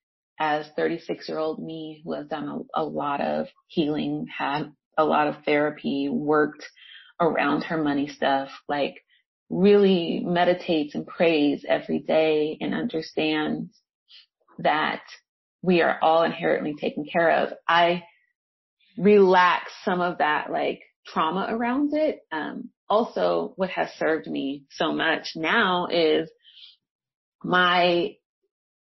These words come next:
deep learning and understanding of, like, capitalism and, like,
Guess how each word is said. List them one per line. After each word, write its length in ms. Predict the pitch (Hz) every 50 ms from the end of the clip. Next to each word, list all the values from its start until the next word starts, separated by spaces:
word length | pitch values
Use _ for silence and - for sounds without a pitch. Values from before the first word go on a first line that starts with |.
| _ _ _ _ _ _ -
deep 280 | 180 196 208 226 220 -
learning 500 | 165 170 170 175 202 208 196 180 175 165
and 100 | 151 -
understanding 680 | 175 175 170 170 170 - - 170 165 175 185 175 160 165
of, 120 | 156 - -
like, 300 | 151 147 147 - - - _ _ _ _ _ _ _ _ _ _ _ _ _ _ _ _ _ -
capitalism 920 | - - - 165 156 170 - 170 160 156 156 - - - - 196 185 190 - -
and, 240 | 175 165 165 165 160
like, 220 | 156 151 - -